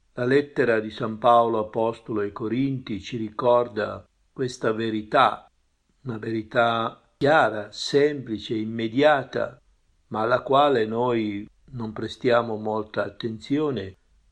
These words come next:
perché purtroppo siamo concentrati su noi stessi, siamo incalzati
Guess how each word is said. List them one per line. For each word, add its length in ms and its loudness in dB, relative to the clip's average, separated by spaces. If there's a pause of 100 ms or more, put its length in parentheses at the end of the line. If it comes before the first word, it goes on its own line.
perché 340 -2
purtroppo 680 2
siamo 880 -2
concentrati 800 -2
su 160 -10
noi 180 -6
stessi, 580 -2
siamo 340 -8
incalzati 1120 -2